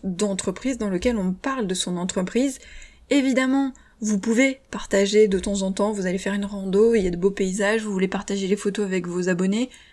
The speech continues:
très bien. Vous avez envie de parler de choses un peu plus personnelles, très bien, mais il faut juste trouver l'équilibre et savoir doser.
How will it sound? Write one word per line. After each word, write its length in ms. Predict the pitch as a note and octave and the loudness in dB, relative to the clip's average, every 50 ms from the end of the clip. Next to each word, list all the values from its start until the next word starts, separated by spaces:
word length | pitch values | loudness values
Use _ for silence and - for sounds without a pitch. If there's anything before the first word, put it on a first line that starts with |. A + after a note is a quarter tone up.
| _ _ | _ _
très 240 | - - - G3 G3+ | -10 -4 -2 0 0
bien. 320 | G3 G3+ A3+ A#3 A#3 A#3 - - - - - - - _ - | 0 0 0 0 0 -2 -4 -10 -18 -20 -20 -20 -18 _ -4
Vous 240 | F#3+ G3+ G#3+ F#3+ | -2 0 2 4
avez 140 | G#3+ G#3 F#3+ | 4 2 2
envie 360 | G#3 G#3 G#3 G3 G#3+ A3+ A#3+ | 0 -2 -2 0 0 0 2
de 100 | G3+ G#3 | 0 0
parler 360 | G3 G3 F#3+ F#3+ F#3+ G3 G#3+ G3 | -2 -2 -4 -2 -2 0 0 0
de 80 | F3+ | 0
choses 280 | F#3 - - A3+ G#3 - - | -2 -2 -4 -6 -6 -6 -4
un 120 | A3 G#3+ | -4 -4
peu 120 | G#3 G#3+ | -4 -4
plus 160 | G3 - - G3+ | -6 -6 -10 -8
personnelles, 560 | - G#3+ G3 G3 - G#3 G3+ A3 A#3 A3+ - | -6 -6 -4 -4 -4 -2 -2 -2 -4 -4 -6
très 160 | - - A#3 | -4 -4 -4
bien, 240 | G3+ G3 A3 G#3 G3 | -2 -2 -4 -4 -2
mais 120 | F#3+ F#3+ | -2 -2
il 60 | F#3+ | -2
faut 140 | F#3+ - G#3+ | -2 -2 -2
juste 220 | A3+ C4 D#4 - - | -2 -2 -4 -4 -4
trouver 240 | - A#3+ G#3+ G#3+ | -2 0 2 2
l'équilibre 420 | G3 G3+ G3+ - A3+ B3 C4+ A#3+ A#3 | 2 2 0 0 0 0 0 2 0
et 60 | G#3+ | -2
savoir 380 | G#3+ - G3+ G3+ G#3 A3+ A3+ G3 | -4 -4 -4 -4 -4 -2 -2 -2
doser. 400 | F#3 G#3+ A3 G3 D#3+ - - | 0 2 2 2 0 -2 -4